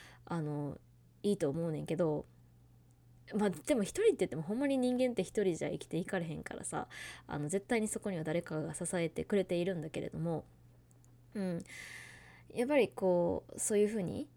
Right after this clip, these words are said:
意地、意地というか、まあ、私はすごい意地を張ってた部分があったかなっていう風に思うから、そうじゃなくて、こう、もっとサポート求めていいし、もっとつながっていいし、もっとこう、あの、楽しく語り合える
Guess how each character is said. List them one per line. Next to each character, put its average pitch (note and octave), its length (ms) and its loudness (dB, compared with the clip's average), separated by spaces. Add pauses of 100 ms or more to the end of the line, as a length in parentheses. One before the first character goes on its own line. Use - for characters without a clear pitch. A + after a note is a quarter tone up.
意 G#3 160 2
地、 F3+ 440 0
意 B3+ 120 -4
地 D#4 140 0
と - 100 -8
い - 80 -4
う - 40 -12
か、 F3 100 -4
ま E3+ 120 0
あ、 - 20 0
私 B3+ 260 0
は D4 60 4
す C4+ 120 0
ご A3+ 100 6
い D#3 80 4
意 F3+ 60 2
地 F3 120 0
を E3+ 40 0
張 D#3+ 120 -8
っ - 20 -10
て - 140 -6
た - 200 -6 (240)
部 F3+ 160 -2
分 D#3+ 160 -2
が D#3 80 -2
あ - 20 -2
っ E3+ 60 -8
た - 100 -6
か - 80 -4
な C#3+ 80 -6
っ - 40 -8
て - 140 -6
い - 40 2
う - 20 -2
風 E3 140 -4
に E3+ 80 -6
思 - 180 -6
う - 60 -12
か - 120 -2
ら、 A3+ 280 0 (300)
そ D#4 120 -2
う - 20 -2
じ C#4 60 0
ゃ C4 40 0
な B3 120 0
く - 80 -12
て、 D4+ 220 0
こ F3 100 -2
う、 - 20 0
も F3+ 120 0
っ F3+ 40 -4
と F3+ 100 -2
サ - 140 -4
ポ F#3 180 0
ー - 20 0
ト E3 120 -4
求 D#3+ 220 -4
め E3 140 -4
て E3 120 -6
い D#3 80 0
い D#3 40 -4
し、 A#3 260 0
も G#3 140 0
っ F4 40 -6
と G#3 160 0
つ - 180 -4
な F#3 120 -2
が F3 120 -4
っ - 20 -20
て - 200 -6
い E3 140 2
い D#3+ 40 -2
し、 A3+ 500 2 (280)
も A3 100 0
っ C#4 40 -2
と - 160 0
こ - 720 0 (120)
う、 - 40 -6
あ D#3 160 -4
の、 D#3+ 640 -8 (160)
楽 E3+ 240 -2
し - 400 -4
く E3+ 140 -2
語 F#3 280 -6
り F#3 120 0
合 F#3+ 60 -4
え E3 100 -4
る F#3+ 320 0